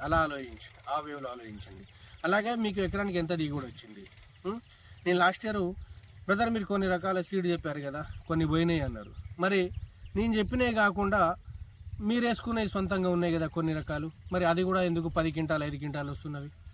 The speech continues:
ఒకరిని చెప్పేటప్పుడు మనం ఏందో తెలుసుకోవాలి. ఓకే,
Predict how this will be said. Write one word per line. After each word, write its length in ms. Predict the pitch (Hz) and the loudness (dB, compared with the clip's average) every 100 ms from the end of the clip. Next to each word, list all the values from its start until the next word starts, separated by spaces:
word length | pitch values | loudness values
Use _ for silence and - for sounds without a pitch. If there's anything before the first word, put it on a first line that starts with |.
| - - - - - - - | -16 -18 -18 -18 -16 -16 -10
ఒకరిని 360 | 139 160 156 143 | -4 -2 0 -2
చెప్పేటప్పుడు 720 | 135 180 175 175 170 190 262 - - - | -2 -2 0 -2 -2 -4 -4 -12 -16 -8
మనం 240 | 147 151 147 | -4 -2 -2
ఏందో 240 | 156 165 | 0 0
తెలుసుకోవాలి. 600 | 147 135 - 135 123 104 - - - - - - - - - 143 | 0 -4 -8 -8 -8 -12 -16 -20 -16 -16 -18 -20 -18 -14 -8 -6
ఓకే, 220 | 143 | -4